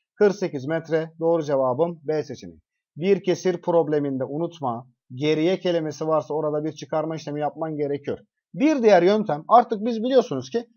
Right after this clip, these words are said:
toplama, kesirlerde toplama çıkarmayı biliyoruz. Şimdi bütünümüz nedir burada? Paydada on varsa bütünümüz onda on olur. On beş olsaydı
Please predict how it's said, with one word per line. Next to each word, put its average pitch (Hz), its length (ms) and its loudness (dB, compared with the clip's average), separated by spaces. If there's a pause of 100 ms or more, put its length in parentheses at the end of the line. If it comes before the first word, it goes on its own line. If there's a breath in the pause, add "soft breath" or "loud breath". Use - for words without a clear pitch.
(160)
toplama, 156 440 2
kesirlerde 196 480 0
toplama 165 320 -4
çıkarmayı 180 460 -4
biliyoruz. 139 300 -6 (260)
Şimdi 226 400 -4 (160)
bütünümüz 262 600 0
nedir 254 340 2
burada? 160 340 2
Paydada 196 440 6
on 208 300 2
varsa 202 380 0
bütünümüz 208 520 -6
onda 175 320 0
on 180 160 4
olur. 95 200 -8 (100)
On 294 280 8
beş 190 180 6
olsaydı 120 400 0